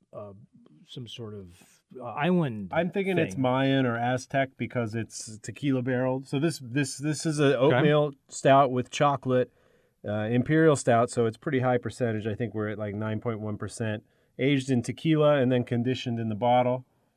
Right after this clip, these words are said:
Speaker 1: What does bottle condition exactly mean?
Speaker 2: The beer is added to the bottle and then it conditions in there and, and matures for some time. So
Speaker 1: So it's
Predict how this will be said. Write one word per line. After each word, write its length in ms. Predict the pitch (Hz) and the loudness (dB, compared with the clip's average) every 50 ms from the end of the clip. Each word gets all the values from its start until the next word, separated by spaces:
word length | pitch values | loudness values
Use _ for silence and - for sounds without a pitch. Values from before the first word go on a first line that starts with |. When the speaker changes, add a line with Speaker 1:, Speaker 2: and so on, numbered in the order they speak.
| _ _ - - - - | _ _ -20 -20 -12 -4
Speaker 1:
What 140 | - 180 208 | 0 0 0
does 100 | 196 156 | 0 0
bottle 340 | 120 - 143 139 131 135 131 | 0 2 4 4 4 2 2
condition 440 | - 135 123 123 127 117 - 147 135 | 0 0 2 2 0 0 0 -2 -2
exactly 340 | 127 123 131 131 117 131 | 0 2 0 0 0 0
mean? 240 | 131 131 135 147 143 - _ _ - | -2 -2 -2 -2 -4 -8 _ _ -12
Speaker 2:
The 120 | - 107 101 | -8 -8 -4
beer 320 | 101 123 135 143 143 131 | 0 2 4 4 4 4
is 100 | 120 117 | 2 0
added 380 | 123 127 135 143 147 139 131 123 | 0 -2 0 0 0 0 0 -2
to 80 | 147 135 | -2 -2
the 120 | 117 113 | -2 0
bottle 560 | 104 123 123 123 127 131 127 127 127 127 151 156 | 2 4 6 6 8 8 6 6 4 2 0 -4
and 140 | 123 107 117 | -4 -2 0
then 180 | 117 113 113 113 | 0 0 -2 -2
it 160 | 110 110 - | -4 -6 -4
conditions 520 | - 123 120 113 131 131 - 135 117 104 | -4 -2 -2 0 -2 -2 -2 -4 -4 -4
in 120 | 110 110 110 | -4 -4 -2
there 280 | 110 110 113 110 110 107 | -2 -2 -2 -2 -2 -2
and, 220 | 104 101 104 104 | -4 -6 -8 -8
and 160 | 101 104 104 107 | -10 -8 -6 -6
matures 400 | 107 104 - - 123 117 110 - | -6 -6 -6 -4 -4 -4 -4 -6
for 160 | - - 107 | -8 -10 -12
some 220 | - - 98 98 | -10 -10 -12 -12
time. 340 | - 110 104 98 98 101 107 - _ _ _ _ _ _ _ _ _ _ _ _ _ | -10 -10 -10 -8 -10 -12 -14 -16 _ _ _ _ _ _ _ _ _ _ _ _ _
So 480 | _ - - 113 107 101 98 92 104 113 - _ _ | _ -10 -6 -4 -4 -4 -4 -6 -10 -14 -16 _ _
Speaker 1:
So 120 | - - 139 | 0 2 4
it's 80 | 131 | 4